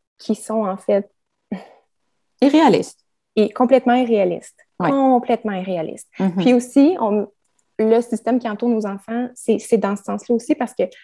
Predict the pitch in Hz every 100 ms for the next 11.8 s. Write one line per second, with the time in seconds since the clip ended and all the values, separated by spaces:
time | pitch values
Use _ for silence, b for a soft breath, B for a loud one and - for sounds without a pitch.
0 | B 214 214 202 196 196 202 226 214 214
1 | 196 202 214 202 202 208 262 226 208 240
2 | - 214 - - 208 - 349 349 349 349
3 | _ B B - 220 190 220 208 - 208
4 | - 208 - 330 339 339 - - B B
5 | 233 220 240 254 247 247 226 208 226 285
6 | - 220 208 196 b b _ 233 226 -
7 | 214 190 233 240 220 208 220 208 202 185
8 | 196 - 330 339 339 B B B - 220
9 | 285 320 233 220 208 247 247 214 - 208
10 | 202 214 220 208 240 226 208 - 240 220
11 | 202 214 233 202 202 202 202 254